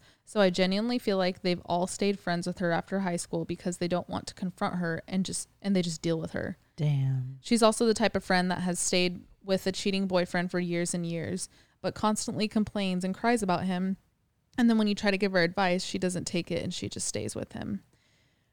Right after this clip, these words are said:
Speaker 1: This is all information that I get from my best friend. I've heard of all the complaints about her, and it just makes me wonder, if we're all being affected by this energy vampire, why do they keep her in the group?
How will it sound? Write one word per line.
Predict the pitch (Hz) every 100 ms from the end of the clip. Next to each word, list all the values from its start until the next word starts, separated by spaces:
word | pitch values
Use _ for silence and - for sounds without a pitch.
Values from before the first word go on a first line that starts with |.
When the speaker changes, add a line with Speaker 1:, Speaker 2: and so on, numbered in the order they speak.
| -
Speaker 1:
This | 247
is | 240
all | 247 240 233
information | 226 208 190 -
that | 196
I | 185
get | 180 -
from | 180
my | 175
best | 185 185
friend. | - - - 190 -
I've | 196 190
heard | 196 185
of | 127
all | 185 190
the |
complaints | - 208 - 185 -
about | 175 165
her, | 180 175
and |
it | 190
just | 202 208
makes | 240 269
me | 320
wonder, | 254 202 196 208 220 _ _ _ _ _
if | 214 208
we're | 220 233
all | 277
being | 254 214
affected | - 247 220 185
by | 175
this | 175
energy | - 180 175
vampire, | 175 175 180 175 180 208 -
why | 196 196
do | 220
they | 233
keep | - 180
her | 180 185
in |
the | 208
group? | 302 208 -